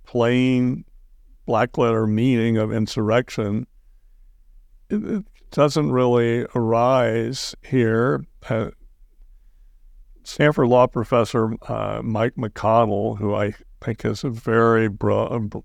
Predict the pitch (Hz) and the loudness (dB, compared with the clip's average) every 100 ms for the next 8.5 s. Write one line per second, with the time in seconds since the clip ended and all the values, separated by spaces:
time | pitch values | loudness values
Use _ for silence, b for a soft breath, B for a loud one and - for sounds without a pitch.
0 | - - - 123 123 120 - - - - | -14 -8 0 4 4 2 0 -10 -20 -20
1 | - - - - _ - _ - - - | -20 -20 -20 -20 _ -20 _ -20 -20 -20
2 | - - - 143 135 123 123 120 123 120 | -20 -20 0 2 2 4 4 4 0 0
3 | 113 110 - - 117 - 117 120 110 110 | 0 -2 -6 -12 -8 -2 0 2 2 2
4 | 107 104 113 107 - 107 113 110 - 120 | 0 -2 -2 -2 -4 -4 -4 -4 -6 -8
5 | 120 - 113 113 - - - - - - | -8 -6 -6 -8 -10 -20 -20 -20 -12 -2
6 | 202 226 208 180 196 185 185 165 160 135 | 2 2 2 2 0 2 2 2 0 -4
7 | - 139 120 110 - - - - - - | -2 0 0 -2 -4 -12 -12 -20 -10 -4
8 | 117 127 120 131 | -2 0 0 -2